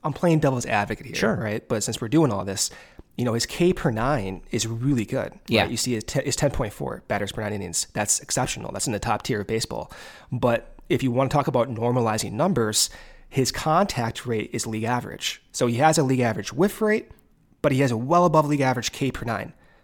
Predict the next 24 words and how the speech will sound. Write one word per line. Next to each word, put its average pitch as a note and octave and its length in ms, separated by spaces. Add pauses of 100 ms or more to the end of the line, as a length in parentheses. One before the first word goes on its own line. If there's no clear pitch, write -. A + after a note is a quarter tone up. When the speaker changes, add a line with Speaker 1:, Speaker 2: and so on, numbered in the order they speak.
(100)
Speaker 1:
So C3+ 440 (340)
if D3 120
you D#3 100
want D#3 180
to D#3 60
regress C3 520
that A#2+ 360
number, G#2+ 420 (320)
then A2+ 440
as A#2+ 180
a A2+ 60
result, A#2+ 640
you're B2 100
gonna A#2 180
get, G#2+ 380 (120)
you A2 80
know, G#2 220
run A#2+ 300
prevention A2+ 540
numbers C3+ 480
that A2 340
don't A#2 260
look A2+ 300
as G#2+ 340